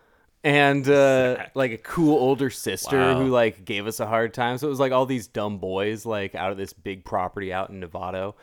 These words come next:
Speaker 1: and that's where we saw, like, Monster Squad and, uh, those kind of flicks. But when it was, like, super late at night, Andrew,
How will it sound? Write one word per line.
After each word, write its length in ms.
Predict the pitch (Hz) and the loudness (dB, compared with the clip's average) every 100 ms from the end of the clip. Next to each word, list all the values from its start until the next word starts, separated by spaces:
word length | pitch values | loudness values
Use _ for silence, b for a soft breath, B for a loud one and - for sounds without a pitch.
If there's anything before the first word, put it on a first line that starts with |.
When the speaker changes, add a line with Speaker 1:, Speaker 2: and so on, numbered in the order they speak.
| b b b | b b b
Speaker 1:
and 500 | 98 98 95 95 95 101 _ _ | -8 -4 -4 -6 -10 -18 _ _
that's 160 | 117 131 | -6 -2
where 100 | 131 | -2
we 80 | |
saw, 260 | 117 127 110 | -2 2 2
like, 160 | 98 92 | 2 -2
Monster 460 | 92 98 110 - | -4 -4 -4 -10
Squad 720 | 117 - 120 117 117 113 110 - _ _ _ _ | -12 -2 2 4 4 2 -2 -10 _ _ _ _
and, 480 | 101 95 90 90 87 | -8 -6 -6 -8 -8
uh, 220 | 95 90 | -8 -8
those 240 | 90 104 107 | -8 -8 -6
kind 200 | 127 120 | -6 -6
of 60 | |
flicks. 420 | - 123 123 - - b b | -4 -2 -2 -6 -20 b b
But 220 | 110 95 _ _ - | -6 -6 _ _ -8
when 140 | 107 | -6
it 80 | 110 | -6
was, 160 | 104 95 | -8 -14
like, 220 | 87 - - | -14 -18 -20
super 540 | - - 135 107 107 | -12 -8 -8 -8 -10
late 240 | 101 107 98 | -6 -6 -6
at 100 | 87 | -8
night, 360 | 107 104 90 _ _ _ | -6 -6 -8 _ _ _
Andrew, 280 | - 104 104 | -10 -8 -8